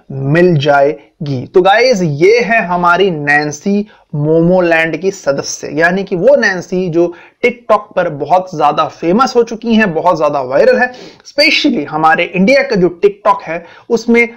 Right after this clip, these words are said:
आप जरा, जरा भी स्क्रॉल करेंगे तो नैन्सी आपको दिख जाएगी और उस पर कोई गाना चेप किया हुआ होगा।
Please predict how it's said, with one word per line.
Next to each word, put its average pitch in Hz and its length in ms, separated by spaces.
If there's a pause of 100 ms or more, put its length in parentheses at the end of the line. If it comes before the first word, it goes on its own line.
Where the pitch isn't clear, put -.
आप 180 280
जरा, 185 280
जरा 214 240
भी 269 100
स्क्रॉल 196 340
करेंगे 185 300
तो 233 80
नैन्सी 165 460
आपको 165 360
दिख 151 360
जाएगी 156 420
और 165 360
उस - 240
पर 160 120
कोई 247 280
गाना 160 340
चेप 156 300 (120)
किया 147 180
हुआ 139 480
होगा। - 320